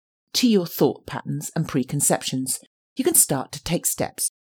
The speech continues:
to address these biases and create a fairer environment for your candidates. You could try to think broadly about ways to simplify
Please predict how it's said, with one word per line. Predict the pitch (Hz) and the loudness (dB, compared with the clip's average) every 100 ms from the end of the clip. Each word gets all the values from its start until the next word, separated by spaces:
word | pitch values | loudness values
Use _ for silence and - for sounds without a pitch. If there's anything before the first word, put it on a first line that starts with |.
| - | 2
to | 208 | 2
address | 160 170 151 - | 4 0 0 0
these | 165 151 | -2 -2
biases | 135 131 123 - 107 - - _ - | 0 0 0 -6 -8 -8 -12 _ -2
and | 202 | 0
create | 240 220 220 - | 2 2 0 -2
a | |
fairer | 202 - 190 196 226 | -4 2 2 4 2
environment | 247 233 147 107 117 120 - _ _ | 2 2 2 0 -2 -4 -8 _ _
for | - 127 | -10 -6
your | 131 139 | -2 -4
candidates. | 139 151 139 131 123 - - _ _ _ _ _ _ _ _ - | -2 -2 0 -2 -6 -6 -8 _ _ _ _ _ _ _ _ -6
You | 202 | 2
could | - | 2
try | - 180 | 4 2
to | 165 | 2
think | 180 170 147 | 0 -2 2
broadly | 180 247 233 127 | 6 6 4 -2
about | 123 139 131 | -2 -4 -2
ways | 147 143 143 | 0 2 2
to | - | 0
simplify | - 254 151 131 113 | 0 0 0 -6 -6